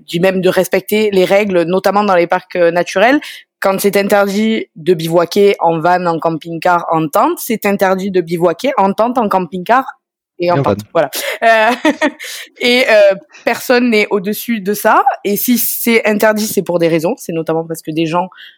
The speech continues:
Speaker 1: ne respectent pas les lieux, font des feux, jettent des déchets, enfin peu importe ce qu'ils font, mais c'est à cause d'eux qu'on n'a plus le droit d'y aller, mais peu importe, même si toi tu respectes, c'est interdit, donc il ne faut pas y aller.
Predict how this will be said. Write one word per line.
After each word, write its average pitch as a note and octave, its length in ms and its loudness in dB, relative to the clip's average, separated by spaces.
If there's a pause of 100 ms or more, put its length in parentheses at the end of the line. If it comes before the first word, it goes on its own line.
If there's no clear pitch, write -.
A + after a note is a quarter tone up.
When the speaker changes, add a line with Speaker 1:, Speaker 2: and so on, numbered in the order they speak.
(480)
Speaker 1:
ne D#3 140 2
respectent D4 540 2
pas B3+ 100 0
les A3+ 140 2
lieux, F3+ 340 2
font G3+ 220 0
des F#3 120 4
feux, F3+ 580 2
jettent F3+ 220 0
des D#3+ 120 0
déchets, F3 420 0
enfin A#3 180 0
peu E3 120 -4
importe F3 320 -6
ce - 100 -12
qu'ils E3+ 120 -10
font, A3+ 160 0
mais G#3+ 280 2 (260)
c'est - 160 -2
à G#3 60 4
cause A3 220 0
d'eux B3+ 180 4
qu'on G#3+ 400 2
n'a F#3+ 140 2
plus A3 100 -6
le G#3 60 0
droit G#3 160 2
d'y F#3+ 120 0
aller, G#3 200 4
mais C4 120 2
peu - 140 0
importe, A3+ 380 0
même G3+ 120 0
si - 140 -8
toi A3+ 140 0
tu - 100 -2
respectes, G3 400 0
c'est G#3+ 80 0
interdit, G3 420 0
donc E3 280 -4
il D#3+ 80 -6
ne A#3 80 0
faut B3 160 -4
pas E3+ 80 -2
y D#3+ 60 -2
aller. E3+ 180 -8